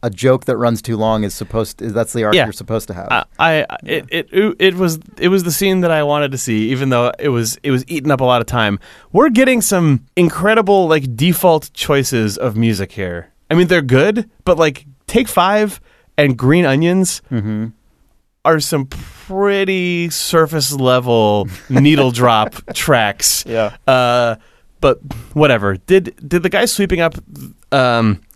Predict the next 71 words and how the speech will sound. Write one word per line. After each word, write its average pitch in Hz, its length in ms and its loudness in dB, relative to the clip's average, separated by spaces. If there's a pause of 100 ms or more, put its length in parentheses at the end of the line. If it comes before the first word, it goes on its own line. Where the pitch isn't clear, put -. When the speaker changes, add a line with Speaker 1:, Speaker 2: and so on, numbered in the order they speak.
(180)
Speaker 2:
sweeping 165 420 -2
up 151 180 -2
all 135 140 2
of 131 60 -6
the 127 80 -2
mess 117 220 -2
on 135 80 -4
the 120 60 -4
floor 127 260 -2
into 123 220 -4
a 113 40 -4
neat 113 200 -4
pile 110 440 -2 (220)
feel 117 580 -2 (380)
like 117 380 -2
an 127 120 0
analogy 110 480 0
to 120 120 -8
you 110 120 0
for 107 300 -2
this 104 240 -2
episode 117 460 -2
and 113 120 -4
sort 110 160 -2
of 104 80 -4
for 113 200 0
where 107 560 0
we 131 140 -4
are 104 180 0
in 101 100 -4
the 101 60 -8
story, 107 360 -4
or 117 140 0
did 110 120 0
that 113 140 2
just 101 300 -8
s-, - 220 -10
did 120 420 -6 (220)
Speaker 1:
Uh, 117 180 0
I 123 160 0
didn't, 147 100 4
Speaker 2:
I 170 60 4
don't 190 80 -2
know 202 60 4
if 165 100 -4
it's, 143 140 0
I 165 100 2
don't 160 80 2
know 156 80 2
Speaker 1:
that 156 60 -2
Speaker 2:
if 151 60 2
anything 139 180 0
Speaker 1:
didn't - 20 -10
grab 120 200 2
Speaker 2:
is, 160 60 -4
Speaker 1:
me, - 60 -4
Speaker 2:
is 147 60 2
Speaker 1:
but 131 60 2
that's 135 100 4
Speaker 2:
meant, 135 180 0
Speaker 1:
a, 156 40 2
Speaker 2:
is 139 80 0
Speaker 1:
that's 131 40 -2
a 139 40 4
Speaker 2:
meant 127 200 0
that, 120 200 0
Speaker 1:
decent, 107 180 -4
Speaker 2:
that 131 100 2
Speaker 1:
yeah, 120 60 -2
I 107 40 -2
mean, 104 40 -2